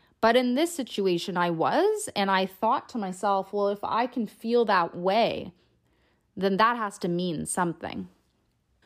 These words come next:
So we started dating, and the first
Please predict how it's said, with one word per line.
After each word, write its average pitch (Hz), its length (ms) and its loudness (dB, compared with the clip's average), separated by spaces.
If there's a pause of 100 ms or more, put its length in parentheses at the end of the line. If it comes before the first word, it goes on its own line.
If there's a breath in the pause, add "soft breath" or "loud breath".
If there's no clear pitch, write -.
(140 soft breath)
So 262 840 2
we 240 300 0
started 302 460 0
dating, 170 500 -2 (320)
and 196 640 -2
the 208 100 -2
first 220 540 -6